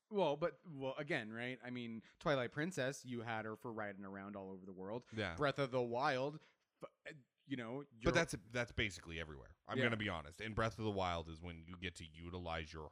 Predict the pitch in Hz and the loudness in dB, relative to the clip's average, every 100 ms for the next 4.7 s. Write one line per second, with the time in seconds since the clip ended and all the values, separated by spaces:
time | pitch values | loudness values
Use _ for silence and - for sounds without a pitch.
0 | - 78 85 - - 85 76 67 - - | -6 -6 -6 -8 -8 -8 -6 -12 -14 -4
1 | 180 110 - - - 107 101 101 117 107 | -2 -2 -6 -18 -2 -2 2 2 2 2
2 | 107 95 - - 104 90 80 78 - 78 | 0 0 -2 -2 -2 0 -4 -6 -10 -10
3 | 82 82 80 73 73 82 82 76 71 69 | -6 -6 -6 -12 -12 -12 -10 -8 -10 -10
4 | 71 71 69 _ - 76 67 | -10 -12 -16 _ -10 -10 -10